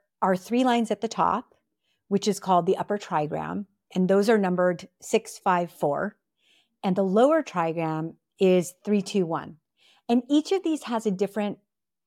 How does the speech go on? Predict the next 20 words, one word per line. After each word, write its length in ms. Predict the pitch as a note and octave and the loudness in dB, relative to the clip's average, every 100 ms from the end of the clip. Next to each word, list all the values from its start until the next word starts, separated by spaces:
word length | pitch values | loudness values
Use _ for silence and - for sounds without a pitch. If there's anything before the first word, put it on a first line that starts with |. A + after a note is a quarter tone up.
| _ _ | _ _
energetic 540 | G3+ F#3 E3+ D3+ C#3 - | -2 0 0 0 -2 -8
to 140 | C3+ | -10
it, 100 | - | -6
a 60 | C#3+ | -4
different 380 | G3+ G3+ G#3 - | -4 -4 -6 -6
flavor. 500 | F3+ E3 C#3 - - _ _ _ _ | -2 0 -2 -8 -14 _ _ _ _
And 100 | G#3+ | 0
the 60 | G#3+ | 2
lower 460 | G#3+ A#3 C4 D#4 | 0 0 2 0
trigram 800 | D4 - F#3 E3+ F3+ E3+ E3 E3 - - | -2 -2 -2 0 -4 -2 -2 -4 -6 0
is 440 | F#3 F3+ E3+ - _ _ _ | 2 2 -2 -10 _ _ _
recognized 840 | G3+ F#3 F#3+ A3 G3 E3+ E3 D#3 - | -6 0 2 2 -2 -2 -4 -6 -6
as 180 | E3 D3+ | -6 -2
being 380 | E3+ E3+ E3+ F#3+ | -4 -2 -2 -2
much 260 | G#3 - | -4 -4
more 280 | C#4 C#4 C4 _ _ _ - | -2 -2 -4 _ _ _ -4
inner 280 | A3 G#3+ | -2 -2
and 220 | - F3+ - - | -2 -6 -8 -2
inward 420 | F#3 F3 C#3+ C#3+ | 0 0 0 -4
focused. 720 | - B2 - - - - | -6 -6 -6 -16 -18 -20